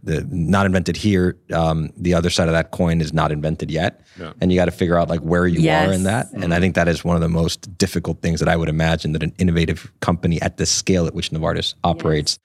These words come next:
Speaker 1: has to always find that balance between.
Speaker 2: Yeah, I, absolutely. I mean, there, there is, it is a balancing act <laughs> between the, the different, the different forces. And I find a lot of it comes down to just encouraging people just to have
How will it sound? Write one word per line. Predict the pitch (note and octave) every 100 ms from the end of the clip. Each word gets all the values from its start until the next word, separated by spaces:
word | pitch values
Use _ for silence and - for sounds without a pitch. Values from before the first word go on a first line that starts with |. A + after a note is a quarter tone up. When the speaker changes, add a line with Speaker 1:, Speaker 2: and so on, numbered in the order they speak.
| _
Speaker 1:
has | - D#2+
to | -
always | F#2 E2 -
find | D#2+ D#2+ D#2
that | D2 -
balance | - - - - - -
between. | - - E2 D#2+ - _ _
Speaker 2:
Yeah, | G2+
I, | F#2+
absolutely. | F#2+ G2 G2 - F2+ E2+
I | F2+
mean, | G#2+
there, | G#2 A#2+
there | A2 A2
is, | A#2 A#2
it | A#2
is | G2 A2+ G#2
a |
balancing | E2+ F#2+ G2+ G2+ G2 F#2+ F2+
act | E2 E2+ - -
<laughs> | G2
between | - - G2 F2
the, | E2+ E2+ F2
the | F2+
different, | D2+ F2 - D#2+ - _
the | F2
different | D#2+ E2 E2 -
forces. | E2+ F2 - D#2+
And | F2+
I | G2
find | A#2+ D#3
a | A2
lot | F#2+ F#2+ G#2+
of | G2
it | F2+ -
comes | F2 E2+
down | E2+ E2
to | -
just | D#2 D#2+ -
encouraging | G2 - A2 G2+ F#2+ F2+
people | F2+ D2 F2+ E2 D#2+
just | D#2 -
to | F#2+
have | D#2+ D#2+ D#2+